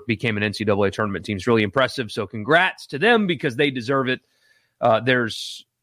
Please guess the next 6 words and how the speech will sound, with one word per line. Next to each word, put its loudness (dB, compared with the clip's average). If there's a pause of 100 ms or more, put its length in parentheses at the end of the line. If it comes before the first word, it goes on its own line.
(120)
it, -8
it's -2
just 2
hard 4
to -4
fathom -2